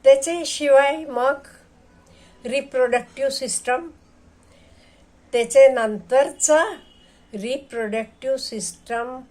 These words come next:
स्टॉप होते तेव्हाचं पिरियड. असे आपले स्त्रियांचे तीन भाग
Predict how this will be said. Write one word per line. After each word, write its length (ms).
स्टॉप 800
होते 600
तेव्हाचं 580
पिरियड. 440
असे 380
आपले 340
स्त्रियांचे 1000
तीन 380
भाग 280